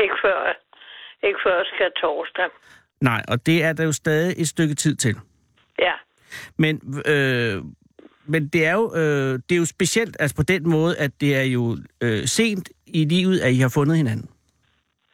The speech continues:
Speaker 1: Ja, det er sent.
Speaker 2: Ja, ikke for sent,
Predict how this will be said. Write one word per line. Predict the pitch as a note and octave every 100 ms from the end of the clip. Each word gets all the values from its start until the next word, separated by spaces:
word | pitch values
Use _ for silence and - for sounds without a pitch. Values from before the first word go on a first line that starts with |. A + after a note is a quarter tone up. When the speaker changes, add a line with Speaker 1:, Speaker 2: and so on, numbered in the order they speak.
| _ _ _ _ -
Speaker 1:
Ja, | G#3+
det | G#3
er | G#3 -
sent. | C#4 F4 C#4+ - -
Speaker 2:
Ja, | C3+ C#3+ E3+ - _ -
ikke | - C#3+ A#3
for | A3+ G#3+
sent, | - G#3+